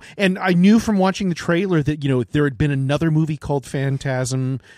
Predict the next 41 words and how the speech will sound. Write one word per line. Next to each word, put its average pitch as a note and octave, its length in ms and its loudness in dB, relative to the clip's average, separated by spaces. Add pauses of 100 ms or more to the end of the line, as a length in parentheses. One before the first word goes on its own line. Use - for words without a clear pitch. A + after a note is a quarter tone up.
that C3+ 160 -4
this D#3 160 -2
was C3+ 100 -2
actually, C#3+ 220 -6
I - 20 -6
mean, B2 120 -6
Phantasm D#3+ 520 -6
two, F3 380 0 (580)
I D#3 140 -8
gotta D#3 160 -6
seek - 320 -6
out, D3+ 200 -6
you C#3+ 80 -6
know, A#2+ 60 -4
this A2 180 -8
first D#3+ 320 -4
movie D#3 240 -4
as A2+ 140 -4
well, D#3 160 0
but C3 160 -6
it D#3+ 60 -8
was D3 80 -6
just A#2+ 240 -6
the C#3 160 -2
imagery. B2 400 0 (260)
And F3 160 0
then, F#3+ 320 -2 (100)
uh, D#3+ 480 0
I, D#3+ 240 -4
I - 40 -4
remember, E3 560 0
I C#3+ 40 -4
think E3 160 -6
I D#3 60 -4
caught E3+ 260 -4
it E3 60 -2
on D3+ 80 -2
an C#3+ 140 -2
H D3 240 -4
B C#3+ 180 -4
O. G2 220 -4